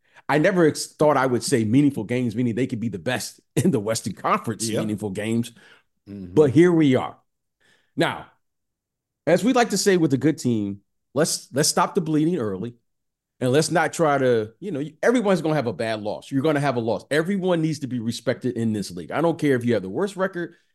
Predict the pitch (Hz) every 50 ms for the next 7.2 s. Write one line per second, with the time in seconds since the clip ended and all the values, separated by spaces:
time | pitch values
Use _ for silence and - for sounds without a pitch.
0 | _ _ _ _ - - 170 190 190 180 208 190 - - 185 170 160 151 139 135
1 | 135 123 - 113 104 110 101 101 107 - - 117 104 - 95 85 127 151 156 -
2 | 170 165 156 147 143 135 123 - - 151 139 135 - 139 123 120 107 123 147 139
3 | 117 104 95 92 - _ _ _ _ - 117 120 113 123 117 110 113 123 120 117
4 | 117 107 110 - 98 - - 127 123 - - 87 73 67 65 - _ _ _ _
5 | _ _ _ _ _ _ _ _ _ _ _ _ _ _ _ _ _ _ - 120
6 | 156 180 208 220 208 196 185 - - 139 160 170 165 - 175 170 165 170 - 143
7 | 147 143 131 110